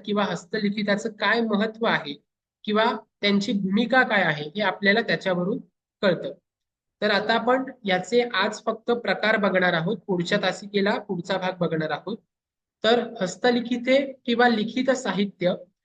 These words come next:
भाषाशास्त्र, भाषेचं व्याकरण आणि भाषेचा इतिहास या गोष्टी जाणून घेण्यास मदत करतं. त्याच प्रकारे हस्तलेखन विद्येमुळे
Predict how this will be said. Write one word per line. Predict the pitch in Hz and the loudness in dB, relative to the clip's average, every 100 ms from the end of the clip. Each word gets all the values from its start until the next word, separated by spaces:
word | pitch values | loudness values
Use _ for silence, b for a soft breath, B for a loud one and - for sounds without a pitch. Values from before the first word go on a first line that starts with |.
| b b - | b b -14
भाषाशास्त्र, | 156 180 175 247 240 214 196 - 208 139 - _ _ _ _ | -2 -2 2 0 2 0 -2 -2 0 0 -6 _ _ _ _
भाषेचं | 160 165 208 202 214 | -2 0 0 0 2
व्याकरण | 175 165 - 208 247 - _ _ | 4 2 0 0 0 -4 _ _
आणि | 196 233 | 2 2
भाषेचा | 190 180 214 208 262 | 2 -2 -2 -2 -2
इतिहास | 254 - 180 131 - _ _ _ _ | -4 -2 -2 -2 -8 _ _ _ _
या | 165 196 | 0 0
गोष्टी | 233 226 220 262 | 2 0 0 -2
जाणून | 233 196 202 202 | -2 -2 -2 -2
घेण्यास | 190 196 247 - - | -2 -2 -4 -8 -4
मदत | 190 202 202 160 | 0 0 0 -4
करतं. | 127 - - _ _ _ _ _ _ | -6 -8 -20 _ _ _ _ _ _
त्याच | 208 226 - | 0 0 2
प्रकारे | 226 226 226 226 | 0 4 4 4
हस्तलेखन | 226 202 - 233 233 233 247 202 | 2 -4 -2 2 2 2 0 0
विद्येमुळे | 185 180 208 190 190 | -2 0 2 2 0